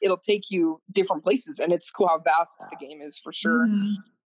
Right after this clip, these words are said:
Speaker 1: Something we've been appreciating lately, and this is something that, um, got brought up on the show I did with Three-Bit Gamer Show,
Speaker 2: Mm-hmm.
Speaker 1: um, is, like, the soundscape. Like, we've, I don't know, I, like, <laughs> my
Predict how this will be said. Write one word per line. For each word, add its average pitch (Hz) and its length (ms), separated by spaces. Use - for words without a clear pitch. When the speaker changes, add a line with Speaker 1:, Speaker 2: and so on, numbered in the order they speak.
Speaker 1:
Something 381 420
we've 233 200
been 220 120
appreciating 202 680
lately, 175 480
and 185 120
this 233 160
is 220 180
something 196 360
that, 165 240
um, 170 420
got 165 200
brought 170 300
up 170 160
on 160 380
the 180 80
show 180 240
I 170 140
did 170 180
with 156 200
Three-Bit 165 340
Gamer 165 220
Show, 226 300
Speaker 2:
Mm-hmm. 226 200
Speaker 1:
um, 175 460
is, 208 280
like, 190 240
the 170 60
soundscape. - 800
Like, 160 220
we've, 196 340
I 185 100
don't 190 120
know, 170 240
I, 208 340
like, 202 300
<laughs> - 300
my 262 180